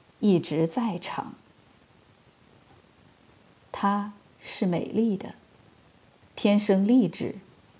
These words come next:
我感谢你，奇妙的大自然，你就像一个母亲那样的看护着她。感谢你的关怀，它是毫无瑕疵的。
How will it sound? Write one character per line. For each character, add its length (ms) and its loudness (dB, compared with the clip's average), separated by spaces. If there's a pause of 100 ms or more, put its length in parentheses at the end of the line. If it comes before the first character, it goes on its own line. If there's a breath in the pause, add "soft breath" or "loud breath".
(1080 loud breath)
我 160 8
感 280 2
谢 360 4
你， 360 -2 (300)
奇 320 4
妙 220 6
的 100 2
大 180 6
自 220 2
然， 240 0 (240 loud breath)
你 140 10
就 160 8
像 280 4
一 80 6
个 140 4
母 300 4
亲 320 4
那 140 6
样 200 -2
的 240 -8 (300)
看 280 0
护 220 0
着 140 -6
她。 300 -12 (920)
感 240 6
谢 280 4
你 120 4
的 120 6
关 280 4
怀， 360 -6 (320 loud breath)
它 120 0
是 160 0
毫 220 6
无 180 2
瑕 400 -2
疵 220 -2
的。 160 -6